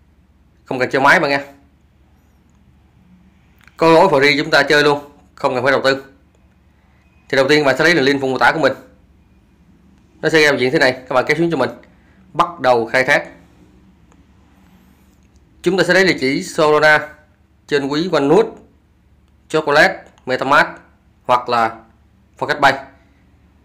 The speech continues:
Mình sẽ lấy Pocket Pay nha. Dán vào. Kế tiếp nhập mật khẩu.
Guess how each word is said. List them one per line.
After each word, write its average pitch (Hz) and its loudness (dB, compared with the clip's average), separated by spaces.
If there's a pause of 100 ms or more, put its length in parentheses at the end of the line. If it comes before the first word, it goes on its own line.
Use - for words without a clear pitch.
(600)
Mình 117 -6
sẽ 143 0
lấy 170 2
Pocket 147 -4
Pay 143 4
nha. 147 -2 (500)
Dán 151 0
vào. 120 -2 (180)
Kế 160 -2
tiếp 135 0
nhập 131 -2
mật 120 -8
khẩu. 131 -4